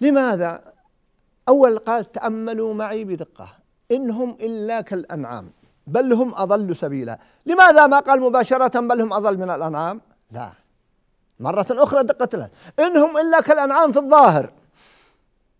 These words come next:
يأكلون يشربون كما تأكل الأنعام، ويشربون كما تشرب الأنعام، يتناكحون، يتناسلون كالأنعام،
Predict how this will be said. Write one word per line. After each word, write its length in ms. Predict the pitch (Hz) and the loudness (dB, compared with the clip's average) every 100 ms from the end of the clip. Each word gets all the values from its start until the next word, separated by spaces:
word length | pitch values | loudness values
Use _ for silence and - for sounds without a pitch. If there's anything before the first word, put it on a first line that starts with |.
| _ _ _ _ _ _ _ - | _ _ _ _ _ _ _ 0
يأكلون 720 | 262 302 - 294 302 285 277 - | 4 4 4 4 6 8 6 4
يشربون 680 | 226 277 269 285 269 285 269 | 6 6 8 6 6 2 2
كما 240 | 262 269 | 2 2
تأكل 280 | 269 247 254 | 0 0 0
الأنعام، 480 | 254 233 254 269 269 | 0 2 2 2 2
ويشربون 600 | - 294 254 269 285 277 | 6 8 8 4 4 2
كما 260 | 262 262 262 | 2 2 2
تشرب 340 | 247 226 233 | 2 2 0
الأنعام، 540 | 233 220 233 240 262 269 | -2 -4 -4 -2 0 4
يتناكحون، 880 | 311 285 269 269 254 214 277 269 269 | 4 4 2 4 2 2 2 0 2
يتناسلون 840 | 294 277 277 277 - 262 262 285 | 2 4 2 0 2 2 2 -2
كالأنعام، 540 | 269 370 294 208 147 | 2 2 4 0 -2